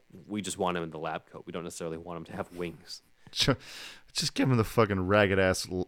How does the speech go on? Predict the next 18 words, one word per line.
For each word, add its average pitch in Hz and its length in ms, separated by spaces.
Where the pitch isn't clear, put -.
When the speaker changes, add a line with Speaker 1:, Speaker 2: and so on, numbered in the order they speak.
Speaker 2:
lab 92 320
Speaker 1:
Yeah. - 80
Speaker 2:
coat. 107 320
<laughs> 113 260
Like, 127 140
that's 120 320
Speaker 1:
Yeah. 101 200
Speaker 2:
I 110 100
really, 117 440
I 113 60
really 120 260
think 113 120
that's 107 220
a 95 80
big 98 180
part 98 280
of 82 60
it. 82 140